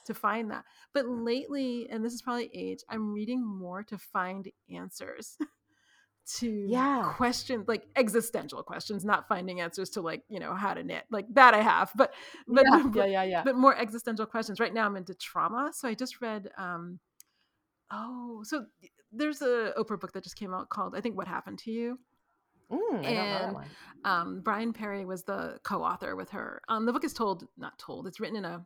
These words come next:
Speaker 1: mm, conversational format, I think. I don't even know
Speaker 2: Yeah.
Speaker 1: the word, proper word for that. And so that was interesting, but I was like, "What else did he write?" And he wrote a book called The Boy Who Lived Life as a Dog or something. I'm gonna get that wrong. But it was a lot about trauma. And then th-,
Speaker 2: Mm.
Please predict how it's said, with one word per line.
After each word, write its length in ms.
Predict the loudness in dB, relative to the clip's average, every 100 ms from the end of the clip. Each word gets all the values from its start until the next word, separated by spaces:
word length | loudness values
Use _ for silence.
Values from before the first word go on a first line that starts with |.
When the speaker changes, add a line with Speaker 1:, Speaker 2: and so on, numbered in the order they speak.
| -10
Speaker 1:
mm, 400 | -6 -4 -6 4
conversational 640 | 6 6 4 -2 -2 -8
format, 380 | -6 -6 -6 -8 -12
I 100 | -14
think. 260 | -12 0
I 80 | 2
don't 120 | 4
even 100 | 2
know 80 | 2
Speaker 2:
Yeah. 0 |
Speaker 1:
the 100 | 0
word, 200 | -4 -6 -6
proper 260 | -6 -6
word 140 | -8 -12
for 100 | -12
that. 160 | -12 -12 -18 -20 -20 -20 -6
And 500 | -2 0 0 -2 -6 -12
so 460 | -8 -2 0 -2 -2
that 300 | 2 4 4
was 140 | 2 -2
interesting, 340 | -4 -4 -6
but 100 | -4
I 40 | -4
was 80 |
like, 140 | -6 -4
"What 100 | -4
else 140 | -4
did 140 | -6 -8
he 100 | -6
write?" 280 | -8 -6
And 80 | -6
he 80 | -6
wrote 180 | -8 -10
a 40 |
book 160 | -10 -12
called 300 | -10 -10 -10
The 100 | -14
Boy 420 | -10 -10 -10 -14 -12
Who 480 | -10 -8 -10 -14 -12
Lived 180 | -12 -10
Life 140 | -12 -10
as 80 | -10
a 60 |
Dog 300 | -6 -4 -6 -8
or 40 |
something. 220 | -12 -10
I'm 60 | -8
gonna 120 | -8
get 120 | -8
that 160 | -8 -8
wrong. 220 | -6 -8 -10 -20 -4 2
But 80 | 4
it 60 |
was 80 | 4
a 60 | 2
lot 240 | 0 0
about 240 | 0 -4 -6
trauma. 500 | -10 -4 0 0 0 -4 _ _ _
And 140 | -4 -2
then 360 | -2 0 -2 -2
th-, 120 |
Speaker 2:
Mm. 60 | -6